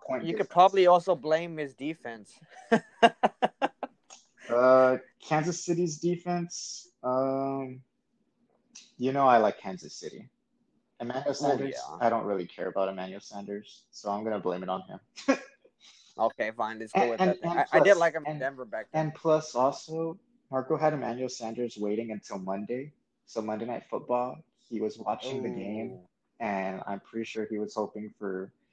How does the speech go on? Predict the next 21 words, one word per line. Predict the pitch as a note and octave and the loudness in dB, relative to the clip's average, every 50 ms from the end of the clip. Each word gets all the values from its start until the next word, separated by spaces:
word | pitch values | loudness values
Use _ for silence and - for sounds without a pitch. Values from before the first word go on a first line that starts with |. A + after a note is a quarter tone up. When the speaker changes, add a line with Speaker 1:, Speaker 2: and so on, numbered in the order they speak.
| _ _ _ _ _ | _ _ _ _ _
Speaker 1:
for | - A2 | -8 -8
Brees | F2+ - G2 G2+ G2+ G2+ G#2+ G#2 - - | -8 -4 -4 -2 -2 -2 -4 -6 -10 -8
to | - G#2 | -4 -4
at | G2+ G2+ | -2 -2
least | G2+ G2 - - - | -4 -6 -10 -12 -8
throw | - G2 G2+ | -6 -6 -6
it | - - | -6 -8
to | - - G2+ | -10 -10 -10
Emmanuel | G2 G2+ G2+ G2+ G#2 G#2 G2+ | -8 -8 -8 -8 -8 -10 -12
Sanders. | - - G2 G2+ G2+ G2+ G#2 G#2 G#2+ A2 G#2+ G#2+ G#2+ | -12 -12 -12 -10 -8 -8 -8 -6 -6 -8 -8 -8 -10
Or | G2+ F2+ F2+ F2 - _ _ _ _ _ _ _ _ _ _ _ _ _ _ _ _ _ _ _ _ - - | -8 -8 -8 -10 -14 _ _ _ _ _ _ _ _ _ _ _ _ _ _ _ _ _ _ _ _ -4 0
it, | A2+ A#2 - - A#2 | 0 0 0 -2 -4
it | A#2+ A#2+ - | -8 -4 0
says | - D3 - - | 0 0 0 0
he, | C#3+ C3 A#2 A#2 - | -2 -4 -4 -4 -10
he | - - C#3 C3+ C3+ | -6 0 2 4 6
only | C#3+ D3 C#3 C3 | 6 6 6 6
got | A#2+ A#2 A2 F#2 G#2 | 6 6 6 6 2
one | G#2+ G#2+ | -2 -2
reception. | G#2 G2+ - - - - - - - - _ _ _ _ _ _ _ _ _ _ _ _ _ _ _ _ _ A#2+ | -4 -6 -6 -8 -8 -8 -8 -14 -20 -20 _ _ _ _ _ _ _ _ _ _ _ _ _ _ _ _ _ -10
And | A2 G2+ | -8 -8